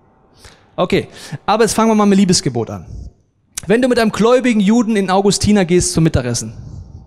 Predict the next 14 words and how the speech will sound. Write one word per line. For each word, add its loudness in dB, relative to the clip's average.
okay? 0
Diesen 4
Schlüssel 0
angewandt, 0
heißt 0
du, 0
wegen 0
ihm 0
wirst -2
du 0
hoffentlich -4
kein -4
Schweinefleisch -8
essen. -12